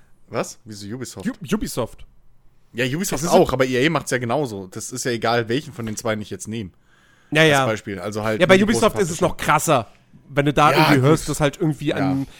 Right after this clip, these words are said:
Speaker 1: Ja.
Speaker 2: Assassin's Creed halt fünfzehn Studios arbeiten, wo du denkst so, „What the fuck?“
Speaker 1: Das stimmt.
Speaker 2: <laughs>
Speaker 1: Ja. Aber, äh,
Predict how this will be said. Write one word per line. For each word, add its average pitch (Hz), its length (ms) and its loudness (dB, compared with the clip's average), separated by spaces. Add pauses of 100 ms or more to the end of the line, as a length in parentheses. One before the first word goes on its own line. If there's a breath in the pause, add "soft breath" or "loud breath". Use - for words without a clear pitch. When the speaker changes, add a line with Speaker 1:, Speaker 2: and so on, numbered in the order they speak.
Speaker 1:
Ja. - 40 -16
Speaker 2:
Assassin's 165 400 0
Creed 180 220 4
halt 139 160 2
fünfzehn 175 500 2
Studios 160 500 -2
arbeiten, 120 420 -6
wo 131 60 -2
du 139 60 -2
denkst 135 160 -4
so, 123 100 -10 (240)
„What 185 240 -2
the 147 80 -6 (260)
fuck?“ 175 300 2 (520 soft breath)
Speaker 1:
Das 107 120 -12
stimmt. - 260 0
Speaker 2:
<laughs> - 1600 -20
Speaker 1:
Ja. 107 180 -4 (420 loud breath)
Aber, 107 640 -2
äh, 95 40 -14